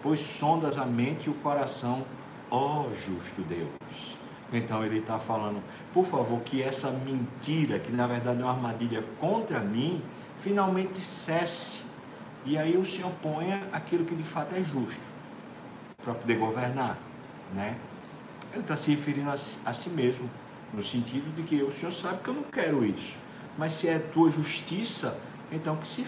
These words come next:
que seja feita. Por isso que no final ele diz, "Ó justo Deus."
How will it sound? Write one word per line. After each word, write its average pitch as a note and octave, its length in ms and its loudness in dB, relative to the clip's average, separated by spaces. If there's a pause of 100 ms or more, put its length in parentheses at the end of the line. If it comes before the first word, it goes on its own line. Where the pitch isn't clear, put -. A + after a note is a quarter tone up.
(400)
que - 60 -6
seja A#2+ 420 0
feita. A#2 520 0 (260)
Por A2+ 100 0
isso A2+ 140 2
que - 80 -4
no C3 160 0
final B2+ 280 0
ele C3 180 0
diz, A#2+ 240 2 (360)
"Ó D3+ 280 6
justo G#2 400 -2
Deus." E2 580 -4